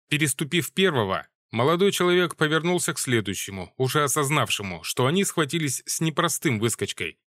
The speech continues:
и уже выхватившему из кармана лезвие, заточенное лучшими дроидами района,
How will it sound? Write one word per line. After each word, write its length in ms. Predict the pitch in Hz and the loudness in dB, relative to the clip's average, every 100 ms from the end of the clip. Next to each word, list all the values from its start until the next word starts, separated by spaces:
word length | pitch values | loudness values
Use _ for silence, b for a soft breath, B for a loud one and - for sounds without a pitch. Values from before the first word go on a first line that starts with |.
| - | -2
и 80 | 143 | 2
уже 260 | 139 139 | 4 2
выхватившему 800 | 127 165 190 143 175 - 156 147 | 2 2 2 0 -2 -2 0 0
из 100 | - | 2
кармана 380 | 120 110 127 131 | 0 2 2 2
лезвие, 560 | 127 104 87 92 85 | 2 0 -2 -8 -10
заточенное 720 | 90 110 135 170 - 151 147 | -6 -4 0 0 0 0 2
лучшими 420 | 120 170 - 175 170 | 2 0 0 0 0
дроидами 500 | 120 113 110 117 120 | 2 0 2 2 2
района, 540 | 123 127 104 92 | 2 2 -2 -4